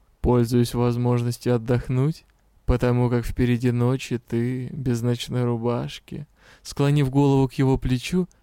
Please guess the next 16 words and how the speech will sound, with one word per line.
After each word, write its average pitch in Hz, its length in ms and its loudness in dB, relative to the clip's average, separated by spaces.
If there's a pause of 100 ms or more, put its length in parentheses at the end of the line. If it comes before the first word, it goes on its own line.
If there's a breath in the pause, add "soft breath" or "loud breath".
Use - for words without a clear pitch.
(100)
я 131 200 2
промолчала. 127 880 -2 (480)
«Найти 127 500 0
тебе 120 280 0
ночную 120 420 -2
рубашку?» 120 720 -2 (360 loud breath)
нехотя 143 520 0
спросил 127 480 0
магистр. 123 680 -2 (400 loud breath)
Я 185 180 2
рассмеялась 170 840 2
и - 20 -4
прижалась 160 560 2
к - 80 -8
нему 175 220 2
сильнее, 165 640 2